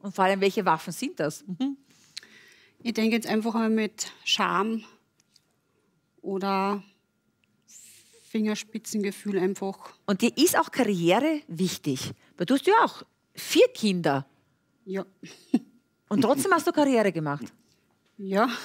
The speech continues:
Speaker 2: <laughs> Wobei
Speaker 1: Wie,
Speaker 2: ich sagen
Speaker 1: was
Speaker 2: muss, es ist,
Speaker 1: unterscheidet euch?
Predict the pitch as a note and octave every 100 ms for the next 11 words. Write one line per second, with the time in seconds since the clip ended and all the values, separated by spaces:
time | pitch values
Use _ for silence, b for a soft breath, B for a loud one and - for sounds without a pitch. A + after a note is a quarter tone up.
0 | - C4+ - - - - _ _ - -
1 | - - - - - - - _ A#3+ G#3+
2 | A#3 A#3 B3+ - A3 A#3 A#3+ C4 - G4
3 | - A#3 C#4 - G#3+ F#3 E3+ D#3 D3